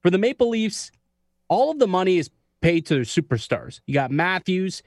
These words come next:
you've got Marner, Tavares, Nylander. The guys who are earning the contracts are the guys who are making money in Toronto,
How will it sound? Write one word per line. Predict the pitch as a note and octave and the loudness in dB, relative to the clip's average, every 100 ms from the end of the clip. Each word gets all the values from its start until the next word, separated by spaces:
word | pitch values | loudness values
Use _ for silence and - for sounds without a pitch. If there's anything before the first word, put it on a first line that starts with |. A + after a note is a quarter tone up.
| _ | _
you've | C3 | -4
got | A#2+ A#2+ A2 | 0 0 0
Marner, | C#3 F3+ F3 F3 F3 E3+ | 0 2 0 -2 -2 -2
Tavares, | C3 B2 E3+ F3 E3+ E3 - | -2 2 2 2 0 -4 0
Nylander. | D#3 E3+ F3 E3+ E3+ D#3+ | 2 2 0 0 -2 -2
The | |
guys | D3 G#3 C4 | 0 0 0
who | A3+ | 0
are | F3 - | 0 0
earning | F#3 G3 F3 | 0 0 -2
the | C3+ | 0
contracts | E3+ E3 D#3 - C3 A#2+ A2+ - - - | 0 0 0 0 0 -2 -8 -16 -20 -4
are | D3+ | -2
the | C3+ | 2
guys | D3+ D#3+ | 2 0
who | - | 0
are | D3 | 0
making | C#3+ C#3+ C3+ | 0 0 0
money | C#3 C#3 B2+ | 0 0 -2
in | |
Toronto, | A2+ B2+ C3 C#3 B2 | -2 -2 0 0 -2